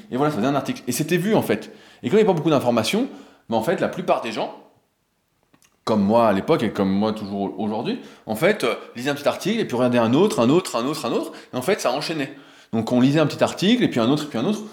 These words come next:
On n'avait pas besoin, en fait, de tout avoir dans un article. Sauf qu'aujourd'hui, en fait, le monde a complètement changé, et c'est pour ça que ça me prend deux, trois, quatre heures pour écrire un article,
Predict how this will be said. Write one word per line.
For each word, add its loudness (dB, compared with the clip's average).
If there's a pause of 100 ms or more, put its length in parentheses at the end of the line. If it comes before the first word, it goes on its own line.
(180)
On -4
n'avait -2
pas 4
besoin, 0
en 0
fait, 0
de -2
tout -4
avoir 4
dans 2
un 4
article. -2 (220)
Sauf 0
qu'aujourd'hui, -2
en 0
fait, -2 (260)
le 2
monde 6
a 6
complètement -2
changé, 2 (480)
et -2
c'est 0
pour 0
ça 2
que 0
ça 0
me -2
prend -2
deux, 4
trois, 0
quatre -2
heures -4
pour -4
écrire -6
un -4
article, -4